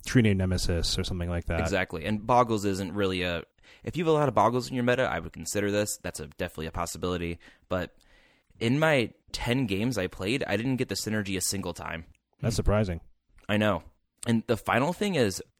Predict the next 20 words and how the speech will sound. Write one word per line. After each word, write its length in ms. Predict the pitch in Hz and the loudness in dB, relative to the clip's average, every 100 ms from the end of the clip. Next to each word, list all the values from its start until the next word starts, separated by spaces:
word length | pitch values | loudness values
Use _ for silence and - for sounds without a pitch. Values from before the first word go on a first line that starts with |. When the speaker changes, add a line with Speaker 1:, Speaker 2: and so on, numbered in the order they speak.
| _ | _
Speaker 2:
as 140 | 107 104 | -4 -2
we 100 | 117 | 0
mentioned, 460 | 95 123 170 165 - | 0 -2 -4 -4 -6
Abrade 360 | 92 85 87 | -6 -4 -4
is 80 | 110 | -2
very 180 | 120 127 | 0 0
popular, 420 | 135 135 156 175 | 0 -2 -2 -2
and 100 | 135 | 0
there's 100 | 85 | -2
a 60 | 87 | -2
lot 120 | 87 | -2
of 80 | - | -2
artifact 480 | 95 110 127 151 - | -4 -2 -2 -4 -4
hate. 260 | 180 - _ _ - | -6 -8 _ _ -6
So 240 | - 104 | 0 0
your 240 | 95 117 | 0 -2
card, 400 | 120 - 131 123 | -2 0 0 0
the 80 | 101 | -4
Rack, 420 | 87 95 107 - - | 0 2 2 0 -8
is 360 | 90 92 92 | -4 -2 -4